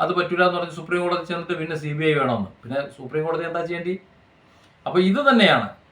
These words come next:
നല്ല ഒന്നാന്തരം വഞ്ചനയാണ് നടത്തിയത്. ഇതിൽ നിന്ന് നമുക്ക് മനസ്സിലാകുന്നത് നവീൻ ബാബു കരകളഞ്ഞ ഒരു ഉദ്യോഗസ്ഥനാണ്. അതുപോലെ, ആ, അദ്ദേഹത്തിന് കുറേ കാര്യങ്ങൾ അറിയാമായിരുന്നു. പാർട്ടിക്ക്,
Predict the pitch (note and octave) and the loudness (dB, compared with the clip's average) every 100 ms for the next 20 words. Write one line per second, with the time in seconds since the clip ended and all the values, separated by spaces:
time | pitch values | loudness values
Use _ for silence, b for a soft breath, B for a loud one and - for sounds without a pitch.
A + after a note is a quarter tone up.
0 | _ _ C#3+ E3+ G#3+ F#3+ F3+ F#3 A3 A3+ | _ _ 2 6 8 6 6 6 8 8
1 | A#3 G#3 F3+ D#3+ F3 F#3+ F#3+ F#3 E3 C3 | 8 8 6 6 6 8 8 8 4 2
2 | - B2 F#2+ - _ _ _ _ _ C#3 | 0 -4 -4 -12 _ _ _ _ _ 0
3 | F3 G#3+ A3+ A#3+ A3 E3 G3 D4 C4+ A#3 | 4 6 8 8 8 6 4 4 4 6
4 | A#3+ G#3+ G#3 A3+ - F#3+ F#3 G3+ F#3+ F#3 | 6 6 6 2 2 4 6 6 6 6
5 | F#3 F3 E3+ E3+ E3+ D#3+ D3+ D3 D3 C#3 | 4 4 4 2 0 -2 0 0 2 2
6 | D3 G#3+ _ b b b - D#3+ E3+ E3 | 0 -4 _ b b b 0 2 2 4
7 | E3 D#3 D#3 - _ _ D#3 D#3+ D#3+ F3+ | 6 4 2 -8 _ _ 4 6 6 4
8 | F3 E3+ E3 D#3 D3+ D3+ D3+ C#3 C#3+ D3 | 4 2 2 4 6 6 6 6 4 2
9 | C3+ B2 G3+ - _ - A#3+ F#3+ F#3+ C#3+ | 0 -2 -6 -10 _ 4 6 6 2 2
10 | C3 | -4